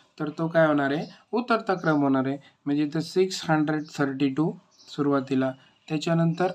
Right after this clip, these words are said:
अशा पद्धतीने उलटं यायचं आहे आपल्याला. फाईव्ह हंड्रेड थर्टी, त्याच्यानंतर फोर हंड्रेड ट्वेंटी फाय,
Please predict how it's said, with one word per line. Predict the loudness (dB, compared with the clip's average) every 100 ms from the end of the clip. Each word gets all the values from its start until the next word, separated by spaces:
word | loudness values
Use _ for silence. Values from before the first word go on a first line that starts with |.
| -4
अशा | -4 2 2
पद्धतीने | 2 0 0 0 2
उलटं | 4 2 4
यायचं | 4 4 2 -2
आहे | -4
आपल्याला. | -6 -8 -10 -12 -20 _ _
फाईव्ह | 2 4 2 2
हंड्रेड | 2 0 -2 -6 -8
थर्टी, | -2 -2 -2 -4 -4 -12 _ _
त्याच्यानंतर | -10 -8 -6 -6 -8
फोर | -12 -12 -4 0 2
हंड्रेड | 2 0 -2 -6 -6
ट्वेंटी | -4 -4 -6
फाय, | -4 -2